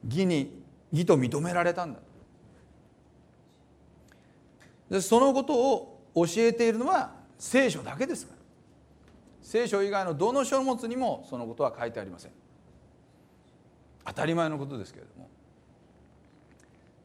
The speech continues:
ただキリストイエスによる贖いの技を通して、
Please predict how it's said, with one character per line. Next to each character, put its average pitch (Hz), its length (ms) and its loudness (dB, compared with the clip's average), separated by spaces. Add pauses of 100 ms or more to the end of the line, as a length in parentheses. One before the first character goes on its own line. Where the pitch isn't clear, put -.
た 156 80 4
だ 151 140 4
キ 147 120 -2
リ 151 80 2
ス 143 80 -6
ト 151 140 -2
イ 147 60 0
エ 156 60 0
ス 147 140 -8
に 135 80 -4
よ 135 80 -2
る 135 80 -4
贖 151 400 0
い - 20 -6
の 156 120 -6
技 147 180 -2
を 143 80 -2
通 175 240 -4
し - 80 -14
て、 - 340 -8